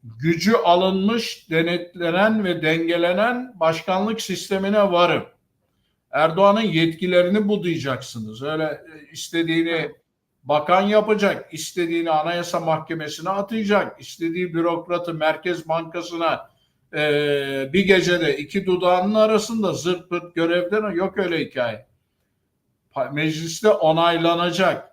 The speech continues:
Speaker 1: Her şeyden önce seçim sistemi değişecek ki genel başkanlar belirlemesin meclisin yapısını, vatandaş belirlesin. Dar bölge seçim sistemi.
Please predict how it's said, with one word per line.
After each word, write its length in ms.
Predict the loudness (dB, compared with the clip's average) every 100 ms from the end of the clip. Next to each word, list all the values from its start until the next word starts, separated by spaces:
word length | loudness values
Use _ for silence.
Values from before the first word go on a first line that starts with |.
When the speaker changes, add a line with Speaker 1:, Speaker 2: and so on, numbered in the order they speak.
| _ _
Speaker 1:
Her 140 | -6
şeyden 420 | -4 -4 -2 -2 -2
önce 540 | -4 -2 -4 -4 -10 _ _ -12
seçim 440 | -2 -2 0 -4
sistemi 540 | -4 -6 -2 -2 -2
değişecek 680 | -2 -2 -4 2 2 2 0
ki 280 | -8 -8 -10 _ _ -10 0
genel 380 | 2 4 2
başkanlar 920 | 2 2 0 -2 0 2 2 2 -4 -4
belirlemesin 840 | -4 -2 -4 -4 -4 -6 -6 -4
meclisin 480 | -4 -4 -8 -8 -6
yapısını, 560 | -4 -4 -8 -10 -6 0
vatandaş 680 | 0 0 0 0 -2 -2 -8
belirlesin. 600 | -6 -6 -6 -8 -12 -20 _ _ _ _ _
Dar 320 | 6 6 6
bölge 300 | -2 -2 -2
seçim 440 | -2 -4 -6 -6 -8
sistemi. 520 | -12 -12 -10 -8